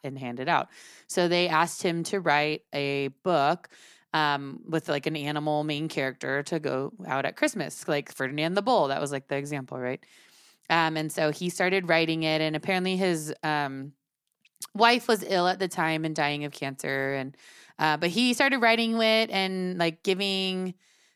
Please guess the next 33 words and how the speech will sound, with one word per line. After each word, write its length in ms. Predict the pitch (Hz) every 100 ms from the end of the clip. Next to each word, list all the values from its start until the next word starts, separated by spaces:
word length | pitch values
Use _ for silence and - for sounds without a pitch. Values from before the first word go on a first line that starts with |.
| _
um, 720 | - 175 165 160 151 143 143 160 _ - _
like, 260 | 170 160 - _ -
testing 380 | 214 196 196
it 80 | 190
out, 260 | 175 170 165
the 80 | 165
material 380 | 165 170 156
with 160 | 156 151
his 180 | 160 147
daughter. 600 | 151 147 151 151 151 156 - - _
And 380 | - 151 151 151
then, 480 | 156 151 151 151 151 156
you 200 | 175 165
know, 140 | 147
just 220 | 156 160 170
over 220 | 160 165
time, 240 | 165 156
he 140 | 160 156
wrote 180 | 143
this 180 | 139 156
poem. 400 | - 262 302 180
It 80 | 156
started 300 | - 165 160
as 160 | 151 143
just 160 | 135
a 60 | 143
poem, 360 | - 151 139
Rudolph 300 | 139 143 139
the 80 | -
Red-Nosed 320 | 135 135 139
Reindeer, 340 | 131 127 127 131
the 80 | 139
poem. 360 | - 127 135